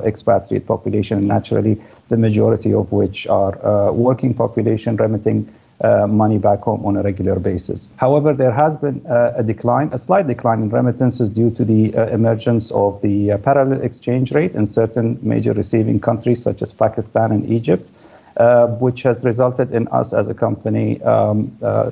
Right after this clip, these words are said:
sustaining an eight percent decline in, uh, the remittance segment of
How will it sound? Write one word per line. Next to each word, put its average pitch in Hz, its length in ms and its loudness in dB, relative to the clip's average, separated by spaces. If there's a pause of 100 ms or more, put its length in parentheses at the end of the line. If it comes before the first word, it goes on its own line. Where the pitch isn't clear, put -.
sustaining 110 460 0
an 113 100 2
eight 127 240 2
percent 110 340 0
decline 107 480 0 (200)
in, 110 100 4 (220)
uh, 107 160 2
the 107 200 2 (160)
remittance 127 380 2
segment 107 440 -2
of 95 100 0